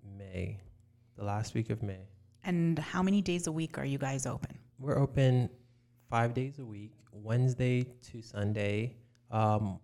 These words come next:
Speaker 1: our second location is at Reese Beach.
Speaker 2: Oh, cool.
Speaker 1: So yes, Jacob Reese Park. It's, um, a hundred and fifty-nine in the Rockaways.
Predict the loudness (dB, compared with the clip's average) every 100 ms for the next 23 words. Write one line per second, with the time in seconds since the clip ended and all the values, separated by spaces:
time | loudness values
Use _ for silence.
0 | -6 -6 -2 -2 0 0 -2 -2 0 0
1 | 2 0 0 -6 -4 -2 -2 -2 -4 -12
2 | -14 -4 -2 -2 -8 -14 -12 -6 -6 -6
3 | -8 -8 -10 -18 _ -20 -18 -18 -18 -20
4 | -12 -6 -6 -8 -16 -2 0 0 -4 -8
5 | -16 _ -10 -8 -8 -10 -18 -10 -10 -10
6 | -18 -20 _ _ _ -10 -6 -4 -2 -4
7 | -8 -8 -2 0 0 -2 0 0 0 0
8 | -2 -6 -12 -12 -6 -4 -2 -2 -2 -6
9 | _ _ _ _ _ _ -16 -6 -2 -2
10 | -2 -6 -4 -2 -2 -4